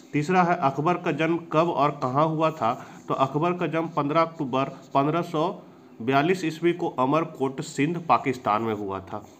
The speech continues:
चौथा है, भारतीय स्वतंत्रता आंदोलन के मुख्य भूमिका निभाने वाले चार महापुरुषों के नाम लिखिए।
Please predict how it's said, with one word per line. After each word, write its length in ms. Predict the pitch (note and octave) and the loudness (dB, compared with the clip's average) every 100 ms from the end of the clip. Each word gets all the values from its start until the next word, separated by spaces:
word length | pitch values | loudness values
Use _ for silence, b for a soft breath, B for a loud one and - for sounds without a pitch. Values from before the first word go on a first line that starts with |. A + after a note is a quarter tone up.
| - - | -14 -4
चौथा 340 | C#3 C#3+ F3+ | -2 2 2
है, 240 | D#3 D3+ - - - | 2 -2 -8 -16 -10
भारतीय 540 | A#2 A#2 C3+ C3+ F3 | -8 0 2 2 -2
स्वतंत्रता 580 | F3+ D#3+ C#3+ D3+ D3+ E3 | -2 -2 -2 -2 -2 -2
आंदोलन 520 | E3 C3 C3 C#3+ E3 | -2 0 0 0 0
के 280 | F3 E3 D3 D3 B | -2 -2 -4 -6 B
मुख्य 260 | C3 F3 F3+ | 0 2 2
भूमिका 520 | D3 D3+ D3+ D3+ C#3+ | 2 2 2 2 0
निभाने 500 | C#3+ C#3 A#2 C3 D#3 | 0 -2 -2 -2 0
वाले 240 | D3+ C#3 | 0 -2
चार 380 | D3 - C3 C3+ | -4 0 4 4
महापुरुषों 600 | D3 C3+ C#3 C3+ A#2+ - | 4 -2 -2 -4 -8 -6
के 140 | C#3 D3+ | -6 -4
नाम 300 | A#2+ A2 A2 | 0 0 0
लिखिए। 380 | G#2 G#2+ A2 | -4 -6 -8